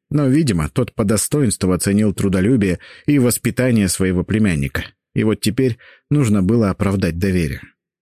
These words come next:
Мужчина не понимал, почему его величество император был так взволнован из-за иноземцев, а главное, почему приказал защитить их.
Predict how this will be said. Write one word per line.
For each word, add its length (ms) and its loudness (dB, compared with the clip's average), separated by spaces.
Мужчина 360 0
не 120 2
понимал, 380 0
почему 420 0
его 160 2
величество 540 0
император 540 0
был 240 0
так 240 -2
взволнован 800 0
из-за 300 0
иноземцев, 880 0
а 80 -2
главное, 340 2
почему 480 0
приказал 560 -2
защитить 680 -2
их. 300 -12